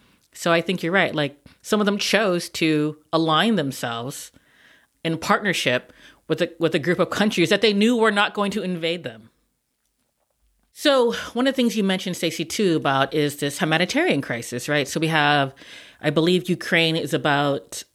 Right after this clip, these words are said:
forty million people plus, which is about the population size of California, the most populous state in the U S. That's a lot.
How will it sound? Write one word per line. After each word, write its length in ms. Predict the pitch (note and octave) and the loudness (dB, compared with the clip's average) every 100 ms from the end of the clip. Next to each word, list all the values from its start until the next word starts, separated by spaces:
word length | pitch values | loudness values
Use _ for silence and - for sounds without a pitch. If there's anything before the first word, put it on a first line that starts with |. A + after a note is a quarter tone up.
| _ - | _ -20
forty 1080 | - - F#3 F3+ F3 E3+ E3 E3 D#3+ F3 - _ _ _ _ _ - | -10 0 2 2 2 0 0 0 -2 -4 -8 _ _ _ _ _ -6
million 400 | E3 E3+ E3 D#3 | 0 0 0 -2
people 460 | - F#3+ G3+ G#3+ | -2 0 0 0
plus, 580 | A3 - F3 A#3+ - - _ _ _ - - | -2 0 2 2 -2 -10 _ _ _ -20 0
which 240 | A3 A#3+ | 0 2
is 100 | A3 | 2
about 380 | F#3+ F3+ F#3+ - | 2 2 0 2
the 280 | E3 C#3+ C#3+ | 2 2 -2
population 600 | - E3+ E3 D#3+ D#3+ D3+ | -4 -2 0 0 0 -4
size 320 | - D3 D3+ | -4 -4 -4
of 100 | C#3 | -8
California, 540 | - C#3+ C#3 - D3 D3 | -6 -6 -6 -6 -4 -4
the 100 | D3 | -4
most 220 | C#3 - | -6 -4
populous 420 | C#3+ C3 C#3 C#3 | -6 -4 -8 -8
state 300 | - C3 B2+ | -8 -6 -6
in 100 | C3+ | -8
the 80 | C3+ | -10
U 160 | C#3 | -8
S. 300 | C3 F#3+ - - - - - | -8 -10 -12 -20 -20 -20 -12
That's 180 | - B3+ | -2 0
a 40 | C4 | 2
lot. 340 | C#4 - - | 4 2 -2